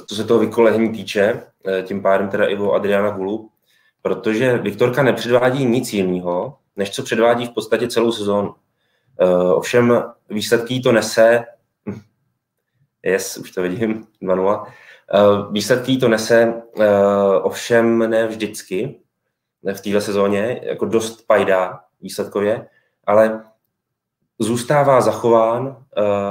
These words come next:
herní princip. Eh, to je jako dodrženo. A co jsme se bavili tady před týdnem, jenom je to na hovno před vápnem soupeře. <laughs> Jo, což je problém. Jo, což je ten problém.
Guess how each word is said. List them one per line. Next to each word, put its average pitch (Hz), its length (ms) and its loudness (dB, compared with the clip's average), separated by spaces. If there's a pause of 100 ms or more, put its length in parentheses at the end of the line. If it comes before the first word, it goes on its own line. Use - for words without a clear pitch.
(200)
herní 123 300 0
princip. 113 440 -4 (160)
Eh, 95 320 -4 (360)
to 110 160 2
je 113 100 4
jako 117 180 0
dodrženo. 107 580 0 (760)
A - 40 -20
co 107 100 -8
jsme 113 100 -2
se 123 100 -2
bavili 117 280 4
tady 117 180 2
před 113 180 -6
týdnem, 117 540 -4 (840)
jenom 117 280 2
je 120 80 4
to 120 100 0
na 113 100 4
hovno 113 240 2
před 113 180 -6
vápnem 107 320 2
soupeře. 92 400 -8 (540)
<laughs> 117 320 -2
Jo, 113 160 0
což 202 200 2
je 117 140 0
problém. 92 360 -2 (100)
Jo, 120 300 0 (160)
což 120 180 -6
je 135 60 -2
ten 123 200 0
problém. 98 400 -2